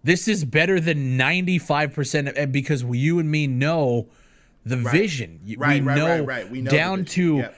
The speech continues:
Speaker 2: We
Speaker 1: how
Speaker 2: know.
Speaker 1: a play, how many steps a player has to take to get to this point, to get to this wall, to get to,
Speaker 2: Woo!
Speaker 1: you know, and we, we took it there.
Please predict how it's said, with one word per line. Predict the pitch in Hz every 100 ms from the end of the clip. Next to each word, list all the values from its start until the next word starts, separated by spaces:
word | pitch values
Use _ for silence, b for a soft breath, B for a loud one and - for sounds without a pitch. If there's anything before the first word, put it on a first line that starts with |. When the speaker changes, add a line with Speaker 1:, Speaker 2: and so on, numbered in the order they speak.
| B B -
Speaker 2:
We |
Speaker 1:
how | 117 160 175
Speaker 2:
know. | 170 147
Speaker 1:
a |
play, | - 165 160
how | 135 175
many | 190 151
steps | - - 180 175 -
a |
player | 120 156 151
has | 151 147 -
to | 127
take | - 160 143 B B B
to | -
get | 123 151
to | -
this | 127 156 -
point, | - 147 135
to | 127
get | 139 -
to | 117
this | 123 156 135
wall, | 139 131
to | 123
get | 135
to, | -
Speaker 2:
Woo! | 453 523
Speaker 1:
you | 139
know, | 143
and | 131 127 113 B B B
we, | 104 139
we | 127 135
took | 123 160 147
it | 120
there. | 107 101